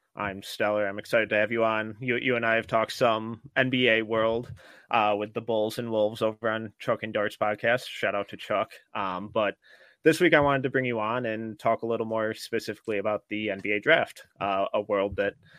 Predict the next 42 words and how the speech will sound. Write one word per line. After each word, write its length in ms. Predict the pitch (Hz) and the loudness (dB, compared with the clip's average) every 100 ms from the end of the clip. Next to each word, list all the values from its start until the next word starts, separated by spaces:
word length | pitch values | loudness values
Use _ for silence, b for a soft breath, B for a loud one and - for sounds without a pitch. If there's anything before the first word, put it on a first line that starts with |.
| b b - | b b -2
you, 240 | 113 107 | 2 2
you 240 | 117 113 | 2 2
are 240 | 107 101 - _ _ - | 2 0 -2 _ _ -6
getting 240 | 120 110 110 | 0 0 0
more 220 | 104 101 | -2 -2
involved 420 | 101 117 147 139 | 4 8 8 8
in, 240 | 151 151 | 4 4
and 160 | 104 98 | 0 0
I've 160 | 101 107 | 0 2
really 260 | 117 107 | 2 2
enjoyed 360 | 104 104 98 98 | 0 0 -2 -2
your 80 | 98 | -2
coverage 500 | - 123 117 113 - | 2 2 2 -2 0
and 460 | 95 92 90 95 _ _ _ _ _ - | -2 -4 -14 -16 _ _ _ _ _ -6
kind 180 | 117 | -4
of, 160 | 98 95 - - - - - | -4 -8 -20 -20 -20 -20 -10
you 80 | 98 | -10
know, 80 | - - | -10 -2
when, 180 | 147 143 | 2 2
when 120 | 147 | 4
I 40 | 139 | 4
say 240 | - 147 | 6 6
I've 120 | 131 | 6
enjoyed 320 | 120 117 127 | 2 2 2
your 100 | 110 | 0
takes, 400 | - 139 123 - | 0 2 2 0
it 80 | 117 | -8
sounds 280 | - 113 107 | -4 -6 -4
demeaning 460 | 127 139 135 123 110 | -4 -2 0 -2 -4
and 120 | 107 | -4
like 240 | 104 104 | -4 -4
you're, 240 | 107 98 95 _ B B B 131 | -4 -4 -6 _ B B B 2
that 160 | - | 4
they're 80 | 123 | 2
not 220 | 110 98 - | 2 -2 2
backed 260 | 110 98 - | 2 4 4
up 160 | 214 | 4
in 80 | 131 | 4
anything, 540 | 117 117 120 127 127 - | 0 0 0 0 -2 2
but 260 | 113 107 - _ _ _ _ | 4 4 0 _ _ _ _
I 80 | 131 | 6
really 500 | 135 127 131 123 113 | 6 6 2 2 -4